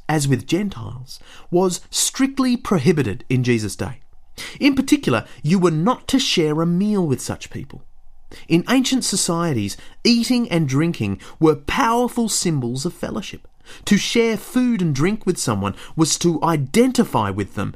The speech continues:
and in some way to endorse them. Jesus, though, flaunted these centuries-old customs. He wined and dined with sinners on a regular basis,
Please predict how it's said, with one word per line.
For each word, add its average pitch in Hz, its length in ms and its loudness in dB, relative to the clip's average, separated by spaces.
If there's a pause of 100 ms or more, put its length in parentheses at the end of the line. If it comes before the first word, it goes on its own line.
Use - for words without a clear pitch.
(180)
and 156 100 2
in 175 120 4
some 254 280 0
way 143 200 2
to 147 220 0
endorse 156 500 2
them. 123 260 -12 (800)
Jesus, 254 460 2
though, 110 340 -8 (440)
flaunted 254 760 2
these 143 260 2
centuries-old 180 960 0
customs. - 640 -6 (260)
He 302 340 2 (100)
wined 233 600 0
and 160 240 2
dined 135 500 0 (160)
with 185 220 2
sinners 135 680 0 (260)
on 202 140 4
a 202 40 4
regular 214 480 2
basis, 214 520 -6